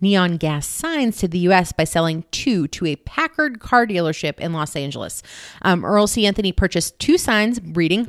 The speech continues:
Packard for, uh, one thousand two hundred fifty dollars apiece. So the first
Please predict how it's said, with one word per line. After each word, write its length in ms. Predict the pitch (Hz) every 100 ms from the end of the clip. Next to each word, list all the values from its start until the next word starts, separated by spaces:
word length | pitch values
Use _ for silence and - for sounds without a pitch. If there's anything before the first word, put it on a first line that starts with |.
| -
Packard 560 | - 339 - 151 131 139 - _
for, 300 | - 190 - _ _ -
uh, 220 | - 165 151
one 200 | 214 226
thousand 360 | 208 196 202
two 120 | -
hundred 160 | 185 170
fifty 200 | - -
dollars 320 | 135 123 143
apiece. 300 | - - 143
So 320 | - - 160 156 _ _ -
the 80 |
first 500 | 175 220 226 - -